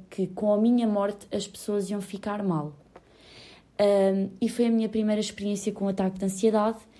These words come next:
em que eu associei imediatamente à morte, porque entrei em pânico e, e achava mesmo que o coração ia parar porque estava a doer. E,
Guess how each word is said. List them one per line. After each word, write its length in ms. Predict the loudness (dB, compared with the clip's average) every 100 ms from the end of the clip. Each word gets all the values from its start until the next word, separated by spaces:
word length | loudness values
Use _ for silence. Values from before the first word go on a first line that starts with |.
| -20 -8
em 140 | -4 0
que 100 | 0
eu 80 |
associei 540 | 0 -4 -6 -6 -2 0
imediatamente 680 | 2 0 -2 -2 -2 -2 0
à 80 |
morte, 480 | 0 0 0 -4 -14 -20 -20 -20 _ -2
porque 800 | 0 0 -2 -4 -2 -2 -4 -10 _ _ -4
entrei 320 | -2 0 0
em 120 | 0
pânico 600 | 0 2 2 0 -4 -16 _ -20 -20 -20 _ -4
e, 760 | -2 0 0 2 2 0 -2 -6 -16 _ _
e 160 | 0 0
achava 320 | 0 -2 2
mesmo 360 | 2 2 2 -2
que 140 | -2
o 40 |
coração 460 | -2 0 0 0 -2
ia 160 | 0 2
parar 440 | 2 2 0 -4
porque 200 | -8 -6
estava 380 | -6 -2 -2 0
a 20 |
doer. 420 | -2 -2 -4 -4 -12 _ -20 -20 -20 _ _ -2
E, 680 | 2 4 2 2 0 -2